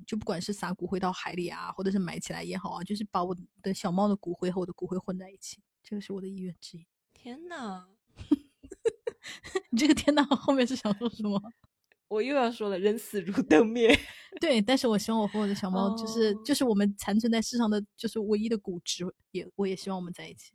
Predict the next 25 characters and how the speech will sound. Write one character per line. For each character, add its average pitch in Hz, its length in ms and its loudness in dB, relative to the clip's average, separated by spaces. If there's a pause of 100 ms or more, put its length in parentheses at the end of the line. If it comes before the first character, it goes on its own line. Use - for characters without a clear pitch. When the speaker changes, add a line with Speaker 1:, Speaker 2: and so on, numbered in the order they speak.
(140)
Speaker 2:
嗯， 202 120 -12 (200)
有 269 140 -8
很 220 200 -6
多 202 140 -2
人 233 220 -4
讲 190 260 -12 (140)
说， 196 480 -6 (840)
那 202 240 -6
个 156 240 -12
想 196 220 -6
要 190 120 -2
出 202 220 -8
去 202 160 -10
看 202 260 -8
世 185 220 2
界， 185 220 -6
然 170 160 -6
后 220 100 -6
就 208 100 -10
讲 180 220 -6
了 160 80 -8
非 202 220 -4
常 185 320 -8
多 190 240 -2
的 190 180 -4